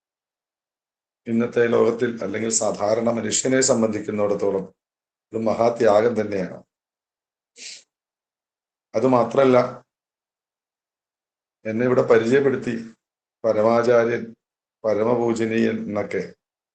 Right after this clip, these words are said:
സന്തോഷമുണ്ട് കേൾക്കുമ്പോൾ, ഒരു സുഖമൊക്കെ ഉണ്ട്. പക്ഷെ ആ പദത്തിനൊന്നും അല്പം പോലും അർഹനല്ല എന്ന് ഓരോ നിമിഷത്തിലും സ്വാനുഭവത്തിലൂടെ മനസ്സിലാക്കിക്കൊണ്ടിരിക്കുന്ന ഒരു എളിയ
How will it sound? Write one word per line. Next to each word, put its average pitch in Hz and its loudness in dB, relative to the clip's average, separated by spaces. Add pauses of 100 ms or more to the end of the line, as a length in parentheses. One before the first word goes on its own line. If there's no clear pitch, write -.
സന്തോഷമുണ്ട് 127 4
കേൾക്കുമ്പോൾ, 113 0
ഒരു 110 -2
സുഖമൊക്കെ 113 -2
ഉണ്ട്. 98 -4 (1500)
പക്ഷെ 139 -2 (1200)
ആ 123 2
പദത്തിനൊന്നും 135 0 (340)
അല്പം 143 0
പോലും 147 4
അർഹനല്ല 135 2
എന്ന് 131 0
ഓരോ 123 4
നിമിഷത്തിലും 127 -4 (600)
സ്വാനുഭവത്തിലൂടെ 131 4
മനസ്സിലാക്കിക്കൊണ്ടിരിക്കുന്ന 117 -2 (1000)
ഒരു 110 -2 (120)
എളിയ 117 4